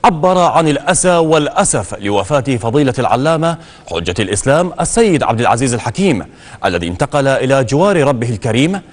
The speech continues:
بعد عمر حافل بالعطاء في سبيل خدمة دينه ووطنه وخلاص شعبه من الظلم والقهر والاستبداد.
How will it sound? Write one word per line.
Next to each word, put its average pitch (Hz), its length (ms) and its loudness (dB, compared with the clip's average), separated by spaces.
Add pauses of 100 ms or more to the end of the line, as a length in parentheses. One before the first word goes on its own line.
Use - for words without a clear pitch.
(240)
بعد 92 240 2
عمر 139 500 0 (240)
حافل 196 500 0
بالعطاء 143 640 2
في 139 200 -2
سبيل 147 500 2
خدمة 143 320 0
دينه 151 680 2
ووطنه 151 720 2 (300)
وخلاص 117 480 0
شعبه 156 580 0
من 147 120 2
الظلم 170 580 2
والقهر 131 520 0
والاستبداد. 104 760 -2